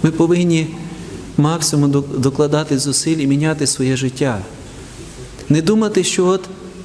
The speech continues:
я такий грішник, і як я можу змінитися? Це неправда, це омана, тому що нас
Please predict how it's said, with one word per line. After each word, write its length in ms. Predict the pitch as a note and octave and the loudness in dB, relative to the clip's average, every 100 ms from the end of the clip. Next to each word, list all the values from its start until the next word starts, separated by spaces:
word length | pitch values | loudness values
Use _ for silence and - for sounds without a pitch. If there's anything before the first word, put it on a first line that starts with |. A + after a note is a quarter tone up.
| - - | -10 2
я 200 | C#3 F3 | 2 4
такий 300 | E3 - C#3+ | 0 2 2
грішник, 460 | E3 G3+ - D3 | 2 2 0 0
і 180 | D3+ F3 - | 0 -2 0
як 280 | D#3 G#3 G#3+ | 0 2 2
я 60 | |
можу 260 | G3+ G3 F3+ | 4 4 2
змінитися? 680 | E3+ F3 F#3 F3 - - G#2+ - - - - - - | 2 2 2 2 0 -4 -6 -12 -14 -16 -16 -16 -6
Це 120 | - E3 | 0 2
неправда, 560 | D#3+ E3 F3 F#3 C3+ | 2 2 2 2 0
це 260 | A#2 - D3 | 0 0 2
омана, 540 | C3+ C#3 F#3+ G3 A#2 A2 | 2 2 2 2 0 2
тому 180 | C3 D#3+ | 2 2
що 160 | - | 2
нас 280 | D#3+ E3+ - | 0 2 -2